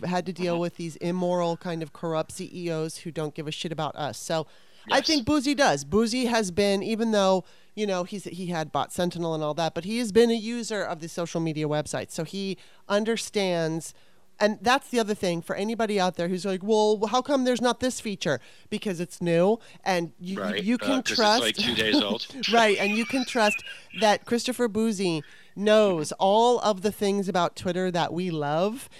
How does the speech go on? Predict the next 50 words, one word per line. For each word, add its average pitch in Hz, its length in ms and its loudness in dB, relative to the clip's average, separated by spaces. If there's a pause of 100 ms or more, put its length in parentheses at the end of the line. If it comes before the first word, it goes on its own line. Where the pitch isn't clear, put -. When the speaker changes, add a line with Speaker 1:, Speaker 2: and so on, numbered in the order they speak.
(140)
Speaker 1:
and 196 200 2
Speaker 2:
Mm-hmm. 202 80 -8
Speaker 1:
he's, 202 360 -4
he's 208 300 -8
going 208 260 0
to - 120 -10
implement 208 480 -2
those 202 360 2
as 185 240 -2
well 226 380 0
as 185 340 -2 (320)
implementing 202 640 2
features 185 680 -4
that 175 320 -2
we 190 120 -4
didn't 202 240 -2
even 190 220 -2
know 185 140 4
we 185 160 -2
needed 180 360 0
or 160 160 -2
wanted. 151 440 0
I 156 120 -4
think - 160 -10
he's 175 180 -10
going 156 200 -4
to 147 80 -2
be 151 60 -2
Speaker 2:
True. - 80 2
Speaker 1:
doing 131 220 -2
that. - 200 -12
So 117 120 -2
Speaker 2:
Absolutely. 110 600 -2
And 113 120 -2
Speaker 1:
I 117 40 0
Speaker 2:
I, 117 60 0
Speaker 1:
trust 151 160 -6
Speaker 2:
you 127 40 -2
know, 117 200 -6
Speaker 1:
it. 113 140 -14
Speaker 2:
I 117 160 -2
will 139 220 -2
say, 107 460 0 (400)
you 110 100 -10
know, - 60 -16 (120)
I've 123 260 -4
known, 117 400 -4 (260)
I've 139 260 -2
known 120 360 -12 (880)
Chris - 560 -4